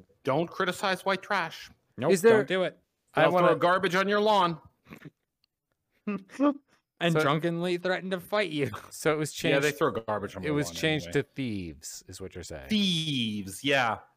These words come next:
Speaker 3: And,
Speaker 2: So they're saying those
Speaker 3: uh,
Speaker 2: two things are equivalent.
Speaker 3: Yeah.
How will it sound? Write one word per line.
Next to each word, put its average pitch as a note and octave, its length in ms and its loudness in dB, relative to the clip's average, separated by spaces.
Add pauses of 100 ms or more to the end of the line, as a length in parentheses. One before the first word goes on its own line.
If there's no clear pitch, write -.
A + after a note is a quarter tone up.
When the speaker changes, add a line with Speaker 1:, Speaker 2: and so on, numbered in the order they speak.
(120)
Speaker 3:
And, A#2+ 140 -2
Speaker 2:
So - 60 2
they're G#3+ 140 4
saying - 300 4
those - 140 4
Speaker 3:
uh, - 100 -4
Speaker 2:
two - 80 -14
things E3 300 -4
are D3 160 0
equivalent. A2 560 -6 (320)
Speaker 3:
Yeah. G2 420 -4